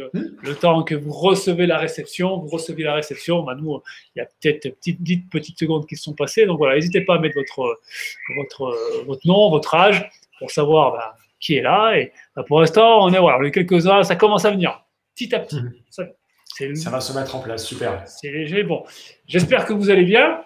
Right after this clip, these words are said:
Speaker 2: Euh, ça, c'est sûr. J'espère que vous nous avez suivis et que si vous l'avez pas fait, ben,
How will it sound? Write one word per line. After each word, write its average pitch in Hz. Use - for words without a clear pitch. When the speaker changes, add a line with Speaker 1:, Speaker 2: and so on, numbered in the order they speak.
Speaker 2:
Euh, 151
ça, 165
c'est -
sûr. 226
J'espère 170
que 165
vous 143
nous 151
avez 135
suivis 180
et 147
que -
si -
vous 160
l'avez 156
pas 165
fait, -
ben, 139